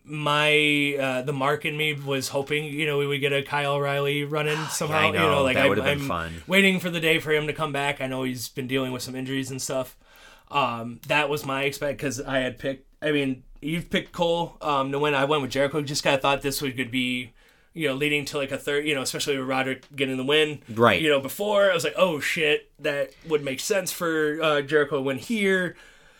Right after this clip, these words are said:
Speaker 1: Not how it went. So I'm, I wouldn't say that they have me, you know, looking forward to the, what's next, but I'm definitely kinda peeking, like, "All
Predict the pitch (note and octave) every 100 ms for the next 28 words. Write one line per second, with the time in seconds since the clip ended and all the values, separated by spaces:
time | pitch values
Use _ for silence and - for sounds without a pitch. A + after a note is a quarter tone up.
0 | - _ - - D3 D#3 D#3+ D#3+ D#3+ G3
1 | A3+ A3 - - E3 D#3+ C#3+ D3 D3 C#3+
2 | C3+ C#3 - _ _ _ _ _ - E3
3 | D#3 D3+ D#3 F3+ E3+ E3 D3 C3+ C#3 D3
4 | C#3+ D3 D3 D3 D3 C#3+ D3 C3+ B2 B2
5 | - _ _ - D#3 D#3 B2 D#3+ E3+ F3
6 | F3 E3+ E3+ - F#3+ G3 - - D3 C#3+
7 | D#3 D#3 D#3+ C#3+ C#3 C3+ - D3 B2+ F3+
8 | C#3+ C3+ C3 B2